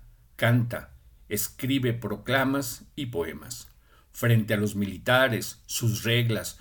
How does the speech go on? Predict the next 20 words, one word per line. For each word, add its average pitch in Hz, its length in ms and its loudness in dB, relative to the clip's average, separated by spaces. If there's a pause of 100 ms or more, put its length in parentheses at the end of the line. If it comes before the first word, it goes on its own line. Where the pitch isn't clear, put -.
sus - 240 -4
uniformes, 110 800 0 (280)
sus - 260 -6
jerarquías 110 760 -2
y 107 60 -4
su 101 180 -8
poder 95 320 -4
de 92 100 -6
muerte, 123 560 -2 (440)
los 117 240 -2
colectivos 120 880 -4 (140)
y 120 100 0
las 82 200 -4
colectivas, - 760 -6 (300)
su - 220 -2
alegría, 98 680 0 (240)
su - 220 -6
desmadre, 101 680 -6
su - 200 -4
alteridad 101 720 -2